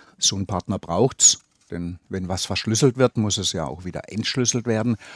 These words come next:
Und da fürchten halt einige, dass solche Kooperationen Schule machen und dass in diversen Apps dann die Adressen von bestimmten Nameservern,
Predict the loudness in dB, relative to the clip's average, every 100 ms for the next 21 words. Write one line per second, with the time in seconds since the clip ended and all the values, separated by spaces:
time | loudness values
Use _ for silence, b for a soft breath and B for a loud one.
0 | B B B B 6 6 8 6 6 6
1 | 6 6 2 2 4 4 2 2 2 2
2 | 0 -4 -6 -4 -4 -6 -10 -4 -4 -4
3 | -6 -6 -6 -6 -4 0 0 -2 -4 -6
4 | -6 -6 -4 -4 -6 -8 -8 -2 0 2
5 | 0 -2 -2 0 0 -2 -4 -6 -8 -8
6 | -2 0 2 0 -2 -4 -4 -4 -2 -2
7 | -2 -4 -2 2 4 4 4 2 2 2
8 | 0